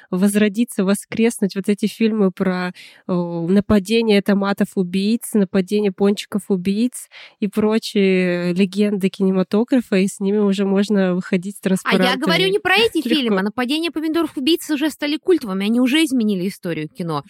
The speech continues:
Speaker 2: Мы говорим про фильмы последних двадцати лет, которые, например, я с-, начну. Я смотрю сериал "Ведьмак".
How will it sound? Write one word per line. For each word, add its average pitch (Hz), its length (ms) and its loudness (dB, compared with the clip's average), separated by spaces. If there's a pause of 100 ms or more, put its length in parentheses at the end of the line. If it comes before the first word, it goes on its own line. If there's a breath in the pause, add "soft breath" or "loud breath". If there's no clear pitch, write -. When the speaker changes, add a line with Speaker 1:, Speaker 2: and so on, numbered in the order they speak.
(300 soft breath)
Speaker 2:
Мы 254 180 -4
говорим 302 280 -2
про 262 180 -4
фильмы 311 260 -4
последних 233 460 -6
двадцати 247 440 -4
лет, 226 220 -2 (380 soft breath)
которые, 226 1040 0 (320)
например, 285 640 0
я 320 140 0
с-, - 60 -8
начну. 214 320 -4
Я 294 180 0
смотрю 285 300 -4
сериал 208 280 -4
"Ведьмак". 160 340 -8